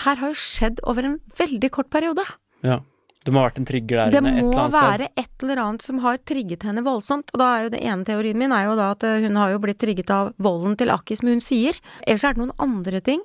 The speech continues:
Speaker 1: Altså, ellers så har hun debutert med en eller annen form for psykisk sykdom.
Speaker 2: Ja.
Speaker 1: De har aldri tatt noe bilde av hodet hennes. Det skulle jeg veldig gjerne ha sett, det bildet av det hodet.
Speaker 2: Hva tror du du ville sett da på det bildet av hodet hennes?
Speaker 1: Nei, altså, hvis, hvis man tenker på den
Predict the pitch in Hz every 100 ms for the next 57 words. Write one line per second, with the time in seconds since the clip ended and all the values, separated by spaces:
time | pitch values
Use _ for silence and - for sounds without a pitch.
0 | - 277 - 226 302 254 185 208 208 214
1 | 233 - - 214 214 285 - 202 220 -
2 | 190 185 220 214 190 202 180 214 - 185
3 | 170 220 240 - 254 415 _ _ - 147
4 | 139 139 _ 220 269 254 - 247 262 285
5 | 247 254 185 214 214 185 214 349 - -
6 | 208 202 226 247 _ - 294 180 180 247
7 | 190 226 - _ - - _ - 240 233
8 | 185 208 214 214 208 214 226 269 330 _
9 | - 180 180 170 156 156 170 160 - 185
10 | 175 160 151 139 135 127 151 - - -
11 | - - - - 269 339 - 294 339 -
12 | 277 330 - - 294 320 - 320 262 285
13 | 262 285